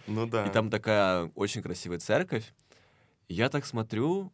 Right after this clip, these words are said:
Speaker 2: вот на людей, которые там жили, и которые, ну, чисто вот у них жизнь заключается в том, чтобы, ну, там, подоить корову, вырастить
Speaker 1: Мгм.
Speaker 2: ребёнка.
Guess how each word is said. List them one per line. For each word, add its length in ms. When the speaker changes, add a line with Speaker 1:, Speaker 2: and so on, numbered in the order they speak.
Speaker 2:
вот 220
на 60
людей, 340
которые 480
там 360
жили, 540
и 60
которые, 560
ну, 100
чисто 600
вот 200
у 40
них 200
жизнь 220
заключается 520
в 60
том, 240
чтобы, 240
ну, 160
там, 160
подоить 360
корову, 680
вырастить 460
Speaker 1:
Мгм. 140
Speaker 2:
ребёнка. 680